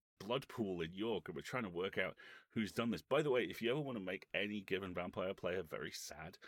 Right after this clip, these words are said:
uh, ask them to do the math on how sustainable the,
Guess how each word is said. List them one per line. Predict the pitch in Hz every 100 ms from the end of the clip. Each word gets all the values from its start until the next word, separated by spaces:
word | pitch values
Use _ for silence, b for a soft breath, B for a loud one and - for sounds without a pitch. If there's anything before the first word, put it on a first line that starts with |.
| B B B B -
uh, | 95 92 -
ask | 117 127
them | 135 135
to |
do | 113 110
the | 101
math | 98 98 98 - -
on | 92 92 82 -
how | 87 92
sustainable | - 90 - - 92 95 87 90 69 - B B B -
the, | 98 92 85